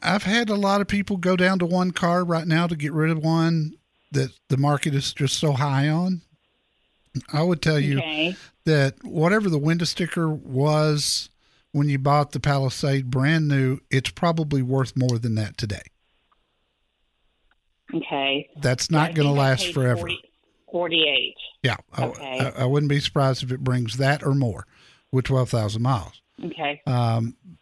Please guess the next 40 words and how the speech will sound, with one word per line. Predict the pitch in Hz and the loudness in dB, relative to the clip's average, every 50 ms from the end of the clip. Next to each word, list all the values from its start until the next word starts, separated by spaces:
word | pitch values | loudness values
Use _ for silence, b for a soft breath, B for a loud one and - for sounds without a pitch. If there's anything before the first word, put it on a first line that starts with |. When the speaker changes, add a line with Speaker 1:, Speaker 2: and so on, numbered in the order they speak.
| _ | _
Speaker 1:
and | - - 87 - 139 160 | -8 -6 -2 0 2 2
I | 165 175 | 2 2
don't, | 165 170 160 - - | 2 0 -4 -6 -8
I, | - - - - _ - | -14 -14 -14 -14 _ -4
I | 127 131 | -4 -4
can't | - - 175 170 160 - - | 0 2 2 2 0 0 -4
predict | 143 143 143 156 151 - - | -4 0 0 0 0 0 -2
what | 156 139 143 143 | 0 0 0 0
the | - 139 | 0 -2
market | 131 139 139 135 - 156 135 | 0 0 0 0 -2 -2 -4
will | 135 | -2
be | 131 139 135 | -2 0 0
in | 135 131 | 0 0
October. | 127 127 117 - - 165 160 165 160 - | -2 -4 -4 -2 -2 -2 -2 -2 -4 -2
I | 135 131 | -2 0
don't | 131 143 147 190 226 175 | 2 2 2 2 2 0
think | - 131 127 - | -2 -2 -2 -2
it'll | 131 120 117 | -4 -4 -2
be | 123 117 113 | -2 -2 -2
as | 107 - | -4 -4
good | - 127 110 | -4 -4 -4
as | 107 110 | -4 -4
it | 107 113 | -6 -4
is | 117 107 95 - | -4 -4 -6 -6
today, | - - 107 107 113 135 170 - - _ _ _ _ | -8 -6 -4 -4 -2 -2 -4 -6 -8 _ _ _ _
but | - 294 294 | -4 -2 -2
it's | 254 214 | 0 -2
still | - - 285 254 | 0 0 0 0
gonna | 214 226 220 | 0 -2 -2
be | 190 214 202 | -2 -6 -6
good. | 190 226 262 226 - - - B B B B B B B B B B | -4 -4 -2 -2 -4 -6 -10 B B B B B B B B B B
So | B - - 202 190 185 | B -2 0 2 2 2
if | 180 - | 0 0
y'all | 208 196 175 185 | 0 0 0 0
don't | 180 151 180 185 233 294 277 - - | 0 2 2 2 4 2 2 0 -2
want | 220 180 160 151 123 - | 0 0 0 0 -2 -6
to | 151 | -6
go | 147 143 139 131 135 131 | -4 -2 0 0 0 0
down | 123 127 123 120 117 117 123 127 131 139 135 131 - _ _ _ _ _ _ _ _ _ | 0 0 -2 0 0 0 0 -2 -2 -2 -4 -6 -10 _ _ _ _ _ _ _ _ _
to, | - 175 156 143 135 135 135 135 135 135 131 | -2 0 2 2 2 2 2 2 0 0 -2